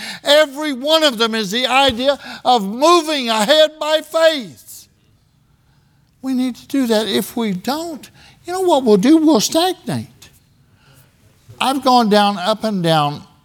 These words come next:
Is it I forty-four that runs north and south? Is it I forty-four?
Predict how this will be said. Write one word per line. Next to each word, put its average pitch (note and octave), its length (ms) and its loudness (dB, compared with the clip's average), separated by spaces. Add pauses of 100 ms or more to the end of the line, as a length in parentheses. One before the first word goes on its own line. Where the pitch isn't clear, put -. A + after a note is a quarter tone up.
(280)
Is F#3 180 -6
it F#3+ 80 -6
I B3 200 0
forty-four B3 600 -4
that A#3 140 -6
runs G3 360 -4
north A3 320 -6
and G#3 120 -8
south? G#3+ 500 -8 (880)
Is G3 180 0
it G3+ 80 4
I G#3+ 180 4
forty-four? A#3 600 -6